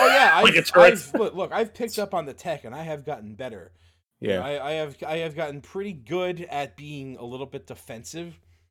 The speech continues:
Speaker 3: Mm-hmm.
Speaker 2: Mm-hmm.
Speaker 1: And, but there are some really stubborn people who just will not get off your tail.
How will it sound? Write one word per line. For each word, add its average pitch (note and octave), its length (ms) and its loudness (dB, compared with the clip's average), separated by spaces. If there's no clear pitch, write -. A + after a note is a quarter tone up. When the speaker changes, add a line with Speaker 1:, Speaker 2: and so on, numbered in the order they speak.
Speaker 3:
Mm-hmm. G2+ 240 -4
Speaker 2:
Mm-hmm. A2 180 -12
Speaker 1:
And, A2+ 360 -16
but A#2 140 -16
there F3 140 -8
are E3 40 -10
some C3 240 -16
really B2+ 260 -14
stubborn G#2+ 380 -12
people F#2+ 360 -20
who F2+ 80 -20
just F2+ 220 -20
will A2 140 -14
not G#2 180 -16
get G#2 160 -16
off F#2+ 180 -20
your G2 80 -20
tail. F#2+ 380 -20